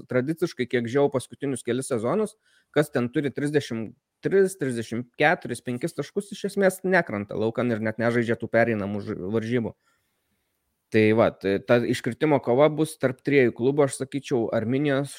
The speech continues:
Stuttgarto ir Hertos. Toliau, kas?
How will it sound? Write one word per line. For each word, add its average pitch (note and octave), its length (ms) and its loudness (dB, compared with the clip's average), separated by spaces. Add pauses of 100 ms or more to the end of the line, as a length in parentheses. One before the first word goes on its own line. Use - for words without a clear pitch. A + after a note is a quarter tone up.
(120)
Stuttgarto A#2+ 680 -2
ir A#2+ 240 0
Hertos. - 480 -2 (2000)
Toliau, B2+ 380 6 (180)
kas? G2+ 380 -2